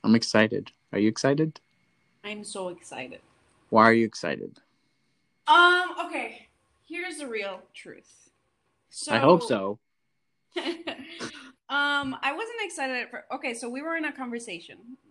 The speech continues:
Speaker 2: This is gonna take us to how
Speaker 1: Are
Speaker 2: this podcast came about.
Speaker 1: Are we gonna
Speaker 2: And
Speaker 1: talk about how it started first?
Speaker 2: Yes.
Speaker 1: All right.
Speaker 2: Yes. And then you'll have to remind me what you asked me before this, 'cause at
Speaker 1: All
Speaker 2: this
Speaker 1: right.
Speaker 2: point, I don't remember. Um, so
Speaker 1: Be-, before
Speaker 2: What?
Speaker 1: you get to the part where you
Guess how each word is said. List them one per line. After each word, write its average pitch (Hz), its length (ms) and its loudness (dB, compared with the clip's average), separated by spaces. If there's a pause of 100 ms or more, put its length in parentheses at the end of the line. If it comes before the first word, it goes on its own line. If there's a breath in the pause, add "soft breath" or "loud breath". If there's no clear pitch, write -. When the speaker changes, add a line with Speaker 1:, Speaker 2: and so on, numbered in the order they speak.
(100)
Speaker 2:
This 302 140 -10
is 294 80 -12
gonna 277 180 -6
take 269 200 -8
us 233 140 -10
to 226 200 -12 (100)
how 247 220 0
Speaker 1:
Are 247 100 2
Speaker 2:
this 262 160 -4
podcast 220 560 -4
came 208 200 -10
about. 165 500 -6 (200)
Speaker 1:
Are 127 100 2
we 143 80 6
gonna 156 140 4
Speaker 2:
And - 60 0
Speaker 1:
talk 151 140 4
about 147 260 4
how 143 140 2
it 135 140 0
started 147 480 -2 (100)
first? 160 320 -2
Speaker 2:
Yes. 196 160 -2 (380)
Speaker 1:
All - 60 -10
right. 101 120 -4
Speaker 2:
Yes. - 240 -16 (160)
And 226 140 -4
then 240 340 0 (320)
you'll 226 140 -6
have 269 160 0
to 277 100 -6
remind 233 260 -2
me 214 120 -6
what 196 180 -6
you 175 80 -8
asked 170 240 -4
me 165 120 -10
before - 340 -16
this, 147 180 -12
'cause 160 180 -14
at 147 120 -10
Speaker 1:
All 98 80 2
Speaker 2:
this - 80 -2
Speaker 1:
right. - 80 -16
Speaker 2:
point, 185 160 -4
I - 500 -18
don't - 80 -10 (600 loud breath)
remember. 233 420 6
Um, - 60 -20 (400)
so 254 640 4 (640)
Speaker 1:
Be-, 135 60 -12
before 143 320 6
Speaker 2:
What? 202 60 10
Speaker 1:
you 202 100 6
get 185 200 4
to 175 80 0
the 156 120 6
part 127 300 4
where 110 120 -2
you 110 340 -2